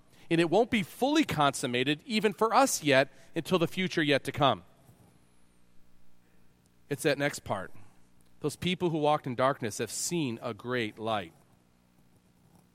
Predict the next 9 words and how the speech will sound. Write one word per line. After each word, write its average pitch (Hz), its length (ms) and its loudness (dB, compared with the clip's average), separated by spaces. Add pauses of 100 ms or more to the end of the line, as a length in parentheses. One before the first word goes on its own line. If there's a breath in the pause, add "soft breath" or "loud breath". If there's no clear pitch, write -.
(2250)
One 139 140 -2
of 127 40 -4
the 123 60 -4
great 120 240 -6
pictures 123 320 -8
of 104 80 -10
God's 110 240 -4
grace 117 340 -6
is 104 200 -14